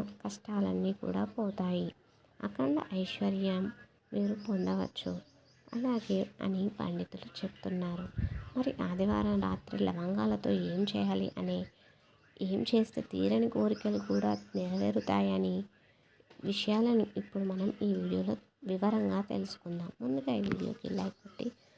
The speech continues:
మన ఛానల్ని సబ్స్క్రైబ్ చేసుకొని పక్కనే ఉన్నటువంటి బెల్ ఐకాన్ని ప్రెస్ చేయండి.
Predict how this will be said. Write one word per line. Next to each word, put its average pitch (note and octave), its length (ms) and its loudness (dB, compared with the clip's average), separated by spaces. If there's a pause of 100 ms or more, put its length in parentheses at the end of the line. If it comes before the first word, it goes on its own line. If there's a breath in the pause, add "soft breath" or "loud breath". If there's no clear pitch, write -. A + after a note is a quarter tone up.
(240 soft breath)
మన A3+ 180 0
ఛానల్ని G#3 480 2
సబ్స్క్రైబ్ G#3 560 -6
చేసుకొని G#3 440 -4
పక్కనే A3+ 420 -6
ఉన్నటువంటి G#3 540 -2
బెల్ - 260 -4
ఐకాన్ని G3 380 0
ప్రెస్ G3 320 -2
చేయండి. G#3 360 0